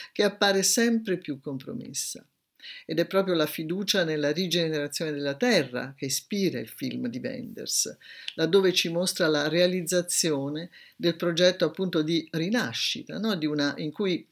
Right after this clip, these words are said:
un'immensa area del Brasile torna a vivere grazie all'attenzione e alla cura che Salgado e sua moglie le dedicano.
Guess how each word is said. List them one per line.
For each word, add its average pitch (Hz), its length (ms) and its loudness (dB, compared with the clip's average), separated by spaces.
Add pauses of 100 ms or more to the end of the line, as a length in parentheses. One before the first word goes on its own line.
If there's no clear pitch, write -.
un'immensa 170 880 2
area 160 260 2
del 147 140 -2
Brasile 151 720 -2
torna 170 440 0 (240)
a 147 140 0
vivere 143 640 0
grazie 143 420 -4
all'attenzione 147 840 0
e 131 40 2
alla 139 240 -2
cura 135 440 -6 (420)
che 156 120 -2
Salgado 160 600 2
e 147 40 2
sua 175 200 2
moglie 131 560 -2
le 151 280 2
dedicano. - 760 -8